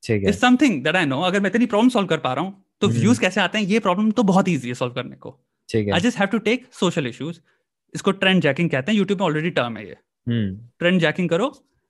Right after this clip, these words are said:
Speaker 1: जो सर्च
Speaker 2: दबा
Speaker 1: हो
Speaker 2: के
Speaker 1: रहा है,
Speaker 2: व्यूज आते हैं।
Speaker 1: वही बनाओ, हाँ।
Speaker 2: तो अगर सिंपल व्यूज चाहिए, मुझे ट्रेंड जैकिंग करनी है, व्यूज,
Speaker 1: हम्म।
Speaker 2: और मैं किसी भी टॉपिक पे बकचोदी कर सकता हूँ।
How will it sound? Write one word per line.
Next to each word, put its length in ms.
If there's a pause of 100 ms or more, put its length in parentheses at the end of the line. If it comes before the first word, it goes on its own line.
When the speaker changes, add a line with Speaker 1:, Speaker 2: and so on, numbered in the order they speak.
(220)
Speaker 1:
जो 80
सर्च 140
Speaker 2:
दबा 80
Speaker 1:
हो 60
Speaker 2:
के 60
Speaker 1:
रहा 80
है, 60
Speaker 2:
व्यूज 120
आते 140
हैं। 200
Speaker 1:
वही 100
बनाओ, 240
हाँ। 200 (960)
Speaker 2:
तो 300 (880)
अगर 180
सिंपल 280
व्यूज 140
चाहिए, 200
मुझे 160
ट्रेंड 200
जैकिंग 240
करनी 240
है, 80 (240)
व्यूज, 180
Speaker 1:
हम्म। 120 (460)
Speaker 2:
और 60
मैं 160
किसी 200
भी 60
टॉपिक 220
पे 40
बकचोदी 320
कर 80
सकता 260
हूँ। 140